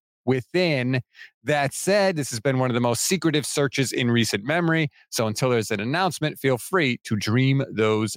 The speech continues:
big dreams. We'll see. One thing you may have missed, congratulations, John Taylor. He's a member of the Bay Area Hall of Fame's class of twenty twenty-four.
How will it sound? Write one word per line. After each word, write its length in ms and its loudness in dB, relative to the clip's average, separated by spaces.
big 420 -2
dreams. 800 -2
We'll 200 0
see. 420 0
One 300 0
thing 180 2
you 100 2
may 200 2
have 140 0
missed, 380 0
congratulations, 1080 0
John 460 2
Taylor. 580 0
He's 220 0
a 80 2
member 420 0
of 220 0
the 160 0
Bay 420 0
Area 340 2
Hall 240 2
of 120 -4
Fame's 400 0
class 560 -2
of 120 -4
twenty 380 0
twenty-four. 840 0